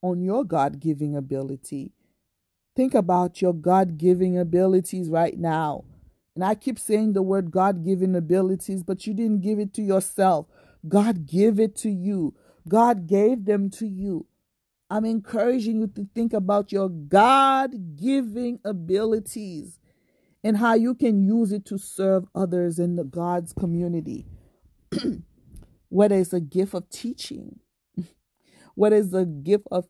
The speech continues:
hospitality, because some of you guys are so loving and caring and nurturing and hospitable. That's a gift.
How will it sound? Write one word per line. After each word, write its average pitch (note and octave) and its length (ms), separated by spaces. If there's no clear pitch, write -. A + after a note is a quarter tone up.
hospitality, F#3 1160
because E3+ 320
some A#3 320
of F#3 160
you F3 80
guys F#3 300
are - 120
so F3+ 100
loving F3+ 520
and E3 280
caring F3 480
and D#3 280
nurturing F3 680
and F3 120
hospitable. F#3+ 1000
That's A3 260
a G#3+ 80
gift. F#3+ 480